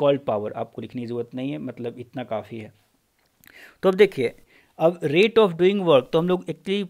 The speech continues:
पावर को दो तरीके से दिखा सकते हैं। कभी कभी आपसे होता है कि पूछता है कि एवरेज पावर कितना है या इंस्टेंटेनियस पावर कितना है, ठीक है। तो अगर हम लोग एवरेज पावर की बात करें,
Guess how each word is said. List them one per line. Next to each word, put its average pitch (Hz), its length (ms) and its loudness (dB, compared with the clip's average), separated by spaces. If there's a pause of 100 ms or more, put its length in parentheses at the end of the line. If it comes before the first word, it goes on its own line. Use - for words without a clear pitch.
पावर 160 220 6
को 196 140 0
दो 151 160 -4
तरीके 165 300 -4
से 156 120 -8
दिखा 135 260 -4
सकते 123 300 -8
हैं। 127 100 -4
कभी 151 200 0
कभी 165 160 2
आपसे 160 240 2
होता 139 300 -2
है 160 80 2
कि 160 120 -8
पूछता 147 340 -6
है 156 60 0
कि - 200 -14
एवरेज 151 300 0
पावर 151 280 4
कितना 135 460 -6
है 135 180 -4
या 139 120 2
इंस्टेंटेनियस 143 600 -6
पावर 139 300 0
कितना 131 380 -8
है, 120 160 -12 (880)
ठीक 143 140 -4
है। 175 120 2
तो 170 180 -2
अगर 160 160 2
हम 196 140 0
लोग 196 240 2
एवरेज 165 360 2
पावर 180 260 4
की 170 140 -4
बात 139 240 4
करें, 127 280 -2